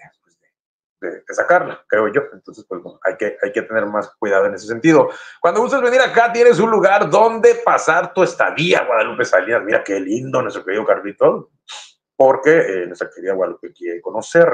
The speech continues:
Es, está hermoso este país. ¿Quién más? ¿Quién más? "Muy vulgar, no las aguanto. Perdón, Charlie. Alejandra se ha vuelto puro escándalo". Pues muchos años ha estado así, ¿no?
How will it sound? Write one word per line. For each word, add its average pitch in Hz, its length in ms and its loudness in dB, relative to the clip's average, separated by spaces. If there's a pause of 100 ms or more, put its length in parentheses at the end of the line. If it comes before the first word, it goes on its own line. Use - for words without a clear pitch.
Es, - 240 -20 (100)
está - 200 -2
hermoso 107 420 -4
este - 140 -10
país. - 460 -20 (380)
¿Quién - 160 -2
más? 92 240 -2
¿Quién 104 180 -2
más? 85 300 -6 (520)
"Muy 214 180 4
vulgar, 233 560 4
no 180 180 2
las 190 200 2
aguanto. 165 520 0
Perdón, 156 360 2
Charlie. 151 360 0
Alejandra 131 540 2
se 143 140 2
ha 139 40 6
vuelto 139 380 -2
puro 139 160 -2
escándalo". 151 580 0 (400)
Pues 117 240 -2
muchos 151 640 2
años 190 340 -2
ha 131 60 -8
estado 170 280 4
así, 156 280 0
¿no? 202 500 -4